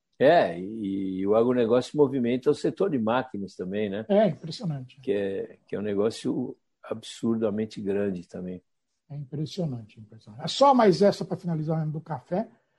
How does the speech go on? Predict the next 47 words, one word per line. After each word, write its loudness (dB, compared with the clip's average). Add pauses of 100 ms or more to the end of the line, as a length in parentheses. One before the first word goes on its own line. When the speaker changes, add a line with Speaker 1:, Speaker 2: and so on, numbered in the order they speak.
(500)
Speaker 2:
O -8
que 4
eu 6
nunca 4
me 4
conformei, 4
cara, 4
é 6
a 4
Colômbia 6
ter 4
mais 4
visibilidade 0
do -4
café -4
lá 0
fora 2
do 0
que -6
a 2
gente. -4 (1400)
Speaker 1:
É, 4
eles 0
fizeram 4
um 4
marketing 4
muito 0
bem 6
feito, 2
né, 0
Guido? 4
Speaker 2:
Impressionante. 2
Speaker 1:
Muito 0
Speaker 2:
É -2
Speaker 1:
bem 4
Speaker 2:
de -4
tirar 2
Speaker 1:
feito. 0
Speaker 2:
o -14
chapéu. -2 (540)
Speaker 1:
De -20
tirar -2
o -4
chapéu, -2
com -10
Speaker 2:
Hum. -8
Speaker 1:
certeza. -8